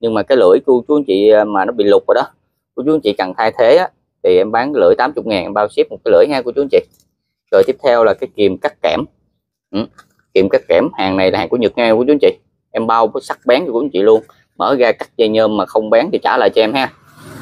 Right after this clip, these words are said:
Này, cắt dây nhôm là tuyệt vời luôn, tỉa cành cũng được luôn đó nghe cô chú anh chị. Đó, tỉa mấy nhánh nhỏ ở trong cái nách á. Em sử dụng cái này để em uống cây cắt kẽm á, để <laughs> sẵn là kẻ luôn cũng được. Rất là ok ha, loại là sắc bén ha. Hàng này hàng của Nhật nha cô chú anh chị. À, cây này thì, à, giá là một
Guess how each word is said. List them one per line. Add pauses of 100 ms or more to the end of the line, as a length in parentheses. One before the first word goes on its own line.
(120)
Này,
cắt
dây
nhôm
là
tuyệt
vời
luôn,
tỉa
cành
cũng
được
luôn
đó
nghe
cô
chú
anh
chị. (580)
Đó, (460)
tỉa
mấy
nhánh
nhỏ
ở
trong
cái
nách
á. (600)
Em
sử
dụng
cái
này
để
em
uống
cây
cắt (100)
kẽm
á,
để
<laughs>
sẵn
là
kẻ
luôn
cũng
được. (460)
Rất
là
ok
ha,
loại
là
sắc
bén
ha.
Hàng
này
hàng
của
Nhật
nha
cô
chú
anh
chị. (720)
À,
cây
này
thì,
à,
giá
là
một